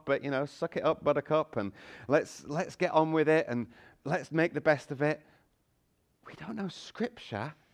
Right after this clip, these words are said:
and the power of God. If we don't understand that Scripture tells us how much God is with us, tells us and explains to us what God has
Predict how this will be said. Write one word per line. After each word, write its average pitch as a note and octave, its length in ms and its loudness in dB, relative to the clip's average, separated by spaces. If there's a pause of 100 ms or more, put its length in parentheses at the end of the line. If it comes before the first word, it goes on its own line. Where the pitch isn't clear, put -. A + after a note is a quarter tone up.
(500)
and C#3+ 120 -2
the D3 60 0
power E3+ 440 2
of - 200 -6
God. F3 220 6
If D#3 120 0
we G#3 120 -2
don't A#3+ 200 4
understand G3 840 0
that D#3+ 160 0
Scripture - 520 0 (280)
tells G3 480 2
us C#3+ 140 2
how E3 240 0
much - 280 -4
God D#3 220 4
is C3 160 -2
with E3 180 0
us, C3 220 2 (240)
tells A3 400 6
us F3 160 6
and D3+ 160 0
explains F3+ 560 2
to F3+ 120 2
us C#3+ 100 0
what D3 240 4
God F3 180 8
has D#3+ 160 0